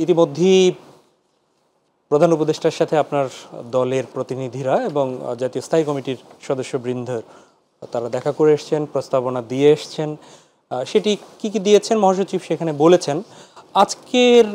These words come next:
একদম গুরুত্বপূর্ণ যে বিষয়গুলো, সেটি হচ্ছে কালকে আপনাদের প্রস্তাবনা দিয়ে আসলেন, আজকে আপনাদের দুজন নেতা রুহুল কবির রিজভী এবং, আহ,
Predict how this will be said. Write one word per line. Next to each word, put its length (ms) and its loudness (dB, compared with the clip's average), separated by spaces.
একদম 200 0
গুরুত্বপূর্ণ 440 0
যে 40 2
বিষয়গুলো, 440 0
সেটি 220 -4
হচ্ছে 160 -8
কালকে 340 4
আপনাদের 320 -2
প্রস্তাবনা 520 -2
দিয়ে 140 -2
আসলেন, 300 -8
আজকে 300 -6
আপনাদের 300 -2
দুজন 240 2
নেতা 220 -2
রুহুল 240 -6
কবির 260 -4
রিজভী 320 -4
এবং, 200 0
আহ, 380 -4